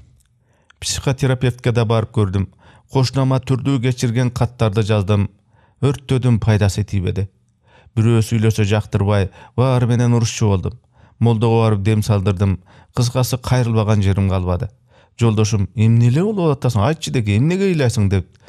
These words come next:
жаага айта албайм. Азыр намаз окуп баштадым. Бир аз жеңилдейм. Бирок кээде өзүмдү өлтүргүм келип, сыртка чыкпай, депрессия болуп жатып калам.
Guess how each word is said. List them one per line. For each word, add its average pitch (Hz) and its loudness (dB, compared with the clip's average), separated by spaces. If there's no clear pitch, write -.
жаага 104 0
айта 101 -2
албайм. 90 -2
Азыр 117 0
намаз 113 2
окуп 104 -4
баштадым. 92 -4
Бир 160 0
аз 135 0
жеңилдейм. 117 0
Бирок 139 -2
кээде 135 -2
өзүмдү 127 0
өлтүргүм 113 -2
келип, 110 0
сыртка 131 -2
чыкпай, 117 -2
депрессия 123 -2
болуп 95 -2
жатып 104 -2
калам. 95 -4